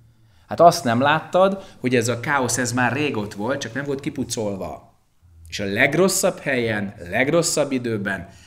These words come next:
legkártékonyabban, legrombolóbban jelentkezett. Na most, amikor ez a meditáció alatt megjelenik, akkor meg kell köszönni, hogy ülés közben, csendben,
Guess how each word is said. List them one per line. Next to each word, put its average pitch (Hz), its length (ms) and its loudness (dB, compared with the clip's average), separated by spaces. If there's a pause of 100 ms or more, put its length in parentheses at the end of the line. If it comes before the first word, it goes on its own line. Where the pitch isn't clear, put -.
(180)
legkártékonyabban, 110 1300 -2
legrombolóbban 107 840 -4
jelentkezett. 92 720 -12
Na 131 120 -2
most, 117 340 -6
amikor 139 440 -4
ez 135 120 -4
a 117 80 -2
meditáció 127 680 -2
alatt 101 440 -4
megjelenik, 143 540 -4
akkor 101 180 -10
meg 127 120 -2
kell - 160 -10
köszönni, 92 720 -6 (540)
hogy 117 120 -6
ülés 147 460 2
közben, 90 720 -8 (300)
csendben, 95 760 -6